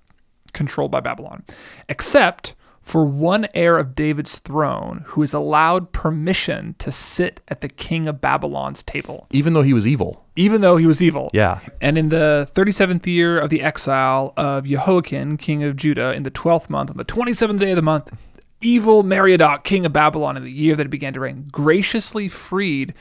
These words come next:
Speaker 1: Jehoiakim, or Jehoiakim. Jehoiakim?
Speaker 2: Jehoiakim?
Speaker 1: Jehoiakim?
Speaker 2: Eh, you know, it's a transliteration
Speaker 1: It's
Speaker 2: anyway.
Speaker 1: whatever it is, his name. King of Judah from prison. The king of Babylon
Speaker 2: Yep.
Speaker 1: frees the king of Judah
Speaker 2: <laughs>
Speaker 1: from prison,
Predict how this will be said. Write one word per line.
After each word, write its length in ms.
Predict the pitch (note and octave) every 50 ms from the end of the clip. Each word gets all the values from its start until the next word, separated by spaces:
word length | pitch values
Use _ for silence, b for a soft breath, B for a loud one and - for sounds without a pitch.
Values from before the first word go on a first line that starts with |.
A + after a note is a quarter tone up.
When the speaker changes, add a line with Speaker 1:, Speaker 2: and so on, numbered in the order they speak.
| B B B B
Speaker 1:
Jehoiakim, 680 | D#3+ D3 C3+ - - D3+ C#3+ C3+ - - C3 C3+ C#3+
or 80 | C#3 C#3
Jehoiakim. 760 | C3+ - C#3 B2+ - C3+ C3+ B2+ - - C3+ C3 C#3 D#3 D3 -
Jehoiakim? 400 | - D#3+ E3+ G3+ B3 - E4 E4
Speaker 2:
Jehoiakim? 800 | - A2+ - - - - - C#3+ F3 - - - D4+ D4 D4+
Speaker 1:
Jehoiakim? 840 | D#4+ E3 D#3 D#4 - F3+ - F3+ F#3 G3 A#3 A#3 - - D#4+ D#4+ D#4+ C4
Speaker 2:
Eh, 120 | C4 A#3+ A3+
you 120 | F3+ C#3+
know, 260 | A#2+ G2 G2 G2+ A#2+ - b b b b b
it's 180 | - - - F#3
a 40 |
transliteration 720 | D#3+ - F3 D#3 C#3 C3+ C#3+ C3 B2 A#2 A#2+ A#2 - - F#3
Speaker 1:
It's 160 | F3+ C3+ C3
Speaker 2:
anyway. 140 | C3 C#3 D3
Speaker 1:
whatever 440 | D3+ D3 D#3 D#3+ E3 D#3+ E3+ E3+ E3+
it 180 | F3 E3+ - -
is, 360 | E3 E3+ G3 C#4 C#4 A#3+ -
his 160 | F#3+ F3 E3
name. 360 | F#3 A3 A#3+ F#3+ D#3+ D3+ D3+ - b b b b
King 220 | b - G#3+ A3
of 60 | G3
Judah 220 | E3+ F#3+ F#3 F3+ E3
from 300 | - - - G3+ G3 F3+
prison. 400 | - A3 F3+ D#3 C#3 - D#3+ D3+ _ _ _
The 100 | - C#3+
king 320 | - - - G3+ G#3+ A#3 A#3
of 40 |
Babylon 540 | G#3 F#3+ F3 E3 E3+ D#3+ D#3 D3+ D3+ D3 D#3+
Speaker 2:
Yep. 180 | F3+ G2 F#2 -
Speaker 1:
frees 500 | - - F3 F3+ F#3 F#3+ F#3+ G3 F3+ E3
the 100 | - D#3+
king 400 | D#3+ - - F#3 F#3 F#3 F#3 F#3
of 140 | F3 D#3+ C3
Judah 360 | - - F#3 F3+ F3 D#3 D3+ D3
Speaker 2:
<laughs> 180 | - - -
Speaker 1:
from 240 | - F3 E3+ F3 E3
prison, 560 | - - - A#3 G#3 - - D3 C#3+ C#3+ C3+